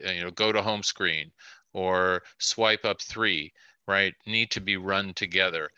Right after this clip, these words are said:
in order to not be understood as text, but to be understood as commands. What I like about voice control is that, uh, the commands can be very short. So,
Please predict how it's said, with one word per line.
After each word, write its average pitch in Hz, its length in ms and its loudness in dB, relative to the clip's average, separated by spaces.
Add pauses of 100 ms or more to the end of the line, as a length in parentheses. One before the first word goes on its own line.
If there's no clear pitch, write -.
(140)
in 98 140 -6
order 101 300 0
to - 180 -6
not 98 320 0
be 101 160 0
understood 90 560 -4
as 78 260 -2
text, - 520 -4
but 98 160 -6
to 95 100 -14
be 85 180 -2
understood 85 640 -6
as 80 320 -2
commands. 82 680 -6 (460)
What 107 160 0
I 110 80 4
like 117 300 2
about 104 320 0
voice 131 260 0
control 90 560 -2
is 90 200 -4
that, 87 360 2 (460)
uh, 87 260 0 (100)
the 101 120 -2
commands 104 420 2
can 101 200 -6
be 95 120 -4
very 85 320 0
short. - 500 -2 (640)
So, 90 540 -2